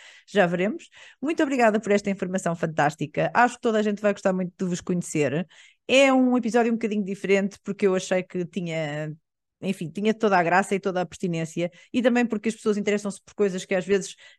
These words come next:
nem sabem onde é que vão encontrar. Isto é uma coisa muito particular, eh, e eu achei que tinha muito interesse, eh, levar, enfim, a pessoas que se calhar nunca pensaram muito no assunto, ou que pensaram, e lá está, não sabem para onde começar.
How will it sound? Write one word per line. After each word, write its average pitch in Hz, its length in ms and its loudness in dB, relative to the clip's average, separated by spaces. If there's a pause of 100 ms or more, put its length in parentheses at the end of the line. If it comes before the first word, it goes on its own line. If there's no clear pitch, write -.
nem 294 240 2
sabem 190 600 2 (400)
onde 269 320 4
é 254 60 2
que 262 60 -12
vão 214 140 2
encontrar. 175 760 0
Isto 311 240 -4
é 277 40 0
uma 262 100 -2
coisa 254 200 2
muito 262 340 2
particular, 208 600 0 (600)
eh, 196 340 2
e 233 100 0
eu 240 120 2
achei 240 220 -2
que 220 380 -2 (100)
tinha 220 200 -2
muito 208 220 -4
interesse, 190 480 -4
eh, 180 400 -4
levar, 185 440 4 (720)
enfim, 180 360 -6
a 180 240 0
pessoas 196 300 0
que - 80 -12
se - 80 -10
calhar 196 320 2
nunca 196 240 -2
pensaram 190 380 -4
muito 190 200 -8
no 185 120 -6
assunto, 190 320 -6
ou 285 160 2
que - 80 -16
pensaram, 247 420 0
e 165 140 -6
lá 151 100 -4
está, 170 220 0
não 220 140 0
sabem 175 220 -4
para 160 120 -6
onde 160 100 -8
começar. 180 340 -6